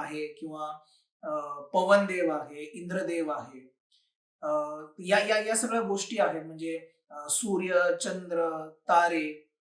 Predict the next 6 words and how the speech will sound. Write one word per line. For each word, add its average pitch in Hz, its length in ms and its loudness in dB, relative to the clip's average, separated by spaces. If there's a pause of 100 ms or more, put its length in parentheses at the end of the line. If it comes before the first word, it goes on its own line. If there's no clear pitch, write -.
(460)
अ, 151 300 -4 (580)
all 202 120 10
these 220 420 -2
things 196 140 -2 (160)
are, 165 380 4
अ, 147 260 -8